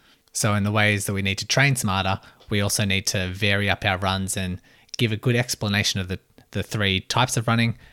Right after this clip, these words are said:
and when you should implement it, how frequently should you implement it, what are the adaptations or what are the benefits of each exercise.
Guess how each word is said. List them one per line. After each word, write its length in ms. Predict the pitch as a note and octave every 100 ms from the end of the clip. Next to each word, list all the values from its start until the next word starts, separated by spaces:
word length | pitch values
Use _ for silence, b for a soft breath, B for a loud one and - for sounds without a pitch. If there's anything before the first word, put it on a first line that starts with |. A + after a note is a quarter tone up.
| B
and 400 | - F#2 F#2 G2
when 220 | G#2+ G#2
you 60 | G2
should 180 | - -
implement 500 | A2 - G#2 G#2 -
it, 240 | G#2 - - B B
how 520 | - G2+ F#2+ F#2 F2+ - _ _ _ _ _ _
frequently 580 | - C3+ B2+ A#2+ A#2
should 220 | A2 A#2 G#2+
you 80 |
implement 480 | F2 G2+ G2+ G2 F#2+
it, 160 | G#2 F2+ _
what 400 | G#2+ G#2 - - - _ _ _ -
are 80 | G2
the 140 | G#2+
adaptations 760 | A2 A2 - A2 - A2+ G#2+ G#2+
or 80 |
what 120 | G2 G#2
are 60 |
the 80 | G2
benefits 480 | G2 G#2+ G#2 G#2+ -
of 80 | G2
each 320 | G2+ - - b b
exercise. 680 | A#2 - A#2 A2+ G2 G2 F#2+